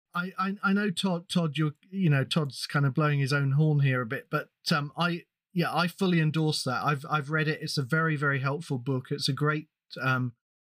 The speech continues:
book, particularly for students. I've recommended it a lot. We have it on our book table here, and, um, yeah, you, you, you must read The Quest. It's, it's a really important book.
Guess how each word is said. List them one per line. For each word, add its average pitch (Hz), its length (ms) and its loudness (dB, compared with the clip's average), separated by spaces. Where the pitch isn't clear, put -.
book, 202 220 -2
particularly 180 460 0
for 165 100 -2
students. 170 680 0
I've 151 200 0
recommended 151 560 0
it 156 140 -6
a 147 60 -4
lot. 139 320 -2
We 135 140 0
have 139 180 0
it - 80 -6
on 139 100 0
our 131 140 0
book - 260 -6
table 135 420 -2
here, 139 440 0
and, 139 420 0
um, 139 340 0
yeah, 151 280 2
you, 151 260 2
you, 151 240 0
you 147 140 4
must 147 220 0
read 139 200 0
The 135 60 -4
Quest. - 400 -6
It's, - 220 -8
it's 160 240 -8
a 139 40 -2
really 131 200 0
important 73 420 -6
book. 67 180 -12